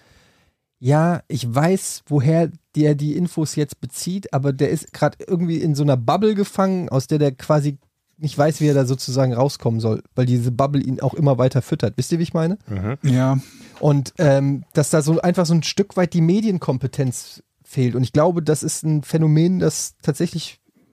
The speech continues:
Speaker 1: häufiger verbreitet ist in einer Generation, die nicht so internetaffin ist, die dann irgendwie auch in die Social Networks gekommen sind, dann in irgendwelchen Gruppen oder so gelandet sind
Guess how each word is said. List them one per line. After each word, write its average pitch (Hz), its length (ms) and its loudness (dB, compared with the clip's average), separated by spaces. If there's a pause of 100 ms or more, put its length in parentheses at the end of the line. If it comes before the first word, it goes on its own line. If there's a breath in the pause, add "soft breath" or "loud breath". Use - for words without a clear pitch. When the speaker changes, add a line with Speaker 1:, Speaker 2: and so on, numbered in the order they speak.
Speaker 1:
häufiger 175 380 0
verbreitet 156 500 0
ist 151 200 -4
in 151 160 -2
einer 139 180 2
Generation, 147 580 0
die 147 100 0
nicht 165 160 2
so - 120 -4
internetaffin 123 720 0
ist, 143 260 -2 (480 loud breath)
die 135 60 2
dann 143 160 4
irgendwie 156 240 4
auch 151 100 2
in 160 80 2
die 156 60 4
Social 165 580 2
Networks 156 480 -2
gekommen 165 400 -2
sind, 156 240 0
dann 151 120 0
in 143 80 -4
irgendwelchen 156 360 0
Gruppen 160 540 -2
oder 151 240 0
so 151 100 -2
gelandet 147 520 0
sind 160 200 0